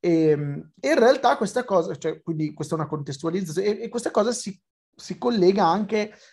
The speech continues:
a tutti i vizi che abbiamo noi, no? Per esempio,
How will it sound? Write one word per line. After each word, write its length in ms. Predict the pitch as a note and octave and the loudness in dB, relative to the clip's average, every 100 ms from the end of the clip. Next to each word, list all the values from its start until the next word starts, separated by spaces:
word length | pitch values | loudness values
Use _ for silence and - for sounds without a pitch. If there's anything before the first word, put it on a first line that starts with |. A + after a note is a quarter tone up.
| _ | _
a 120 | D3+ | -2
tutti 260 | C#4+ D4+ G3 | -2 -2 -2
i 40 | |
vizi 380 | E3 E3 - D3 | -2 -4 -8 -6
che 120 | E3 | -4
abbiamo 440 | C#3+ C#3 D3 D3 | -2 0 0 0
noi, 320 | D3 C#3 B2 B2+ | -4 -4 -6 -2
no? 340 | E3 C4+ - _ _ _ _ _ - - | 0 0 -4 _ _ _ _ _ -20 -6
Per 120 | D3 | -2
esempio, 540 | D#3 G3+ G3+ E3+ E3+ | 0 2 4 4 2